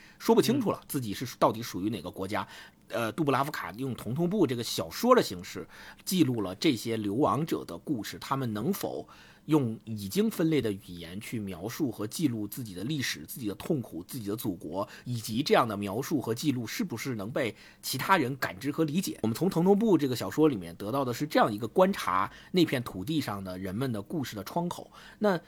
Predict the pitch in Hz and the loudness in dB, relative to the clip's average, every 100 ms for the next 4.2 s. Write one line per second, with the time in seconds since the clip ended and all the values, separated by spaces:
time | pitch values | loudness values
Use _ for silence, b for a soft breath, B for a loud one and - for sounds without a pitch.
0 | B - 190 190 - 208 170 151 117 101 | B -2 2 2 4 4 4 2 0 0
1 | 185 190 175 139 165 113 160 117 - 151 | 2 4 4 2 2 0 0 -2 0 -2
2 | 107 113 135 147 160 160 180 - 165 220 | -2 -4 -4 -4 -2 -2 -2 -4 0 2
3 | 214 285 320 113 - 127 - - - 160 | 4 4 4 0 -2 -2 -2 -4 -6 -4
4 | 143 | -4